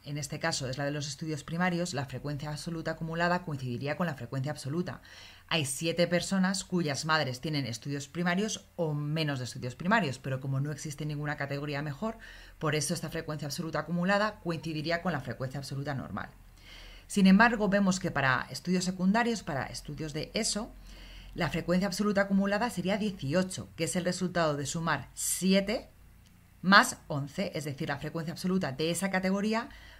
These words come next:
más la frecuencia absoluta de la categoría anterior. Dieciocho participantes tendrían madres que han cursado estudios secundarios o primarios. Si continuásemos, la frecuencia absoluta acumulada de la categoría bachillerato sería veintinueve,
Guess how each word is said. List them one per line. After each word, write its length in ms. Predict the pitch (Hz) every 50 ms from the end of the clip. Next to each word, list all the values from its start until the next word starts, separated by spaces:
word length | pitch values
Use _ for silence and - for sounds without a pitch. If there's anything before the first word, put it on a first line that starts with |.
| - -
más 360 | 185 202 214 226 247 240 -
la 140 | 220 190 180
frecuencia 560 | 185 175 170 170 180 180 185 185 185 196 190
absoluta 540 | 185 - - 196 196 196 208 190 208 220 220
de 160 | 175 170 151
la 200 | 151 143 143 - - - - -
categoría 580 | - 160 131 156 143 147 151 151 160 170 165 -
anterior. 540 | 156 135 131 131 120 113 120 131 165 - - - - - - - - - - - - - - - -
Dieciocho 640 | - 180 180 185 170 180 - 175 175 175 180 185 196
participantes 800 | 190 190 190 196 190 196 208 196 233 240 240 233 226 240 233 -
tendrían 440 | - 170 156 156 165 170 170 175 175
madres 420 | 180 180 185 175 160 143 135 135
que 320 | - - - 151 139 131 -
han 180 | - 165 170 170
cursado 580 | - 170 170 - - 175 175 165 147 139 -
estudios 380 | - 139 - - 160 165 165 165
secundarios 840 | - 220 208 214 233 226 226 240 240 233 226 220 226 240 - - - -
o 220 | - 233 247 247 254
primarios. 640 | - 147 127 117 113 117 139 180 277 - - - - - - - - - - - - - - - - - -
Si 220 | - - - 185 185
continuásemos, 800 | 175 170 156 143 156 165 190 208 202 214 208 202 220 240 - - - - - - - - -
la 140 | - 151
frecuencia 340 | - 170 147 147 160 156 180
absoluta 360 | 180 180 - 185 185 180 185
acumulada 640 | 185 185 180 175 175 180 190 196 190 165 143 127 - -
de 320 | - 151 151 156 143 139
la 400 | 131 135 127 117 117 113 113 117 123
categoría 480 | - 156 151 147 131 135 135 143 151
bachillerato 480 | 151 170 170 - 180 180 180 185 185 220
sería 280 | 185 - 160 151 165 175
veintinueve, 600 | 190 190 185 185 135 156 170 165 147 127 117